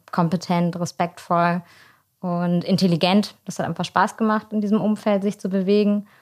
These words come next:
und konnte immer von unterschiedlichen Leuten etwas mitnehmen. Das und, und ehrlich gesagt war immer noch trotzdem alles neu. Also dadurch, dass ich so viele unterschiedliche Positionen in einem Unternehmen hatte, war es dann trotzdem immer wieder neu und immer wieder, okay,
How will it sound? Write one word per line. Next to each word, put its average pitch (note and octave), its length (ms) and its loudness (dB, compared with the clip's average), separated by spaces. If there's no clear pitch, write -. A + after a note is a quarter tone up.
und E3+ 60 -8
konnte F3 260 2
immer F3 180 2
von E3+ 160 0
unterschiedlichen E3+ 640 0
Leuten F3 580 0
etwas F3 320 -2
mitnehmen. A#3 560 6
Das - 580 0
und, G3+ 560 4
und A#3 200 2
ehrlich F#3+ 200 0
gesagt - 240 -2
war F#3 120 2
immer C4+ 220 6
noch D#3+ 160 2
trotzdem - 460 -6
alles D#3+ 260 0
neu. D#3+ 300 2
Also D#3+ 220 0
dadurch, G3+ 300 2
dass G3+ 200 -2
ich G3 180 -8
so G#3 160 0
viele G#3 220 -2
unterschiedliche G#3 580 -2
Positionen G#3 640 2
in F3+ 60 -2
einem E3 220 0
Unternehmen E3+ 540 0
hatte, G#3+ 380 0
war F#3 100 2
es F#3+ 60 0
dann G#3 120 4
trotzdem A3+ 320 2
immer F#3 240 6
wieder E3+ 160 6
neu E3 400 4
und D#3+ 80 -2
immer F3 260 2
wieder, E3+ 640 2
okay, E3+ 420 -2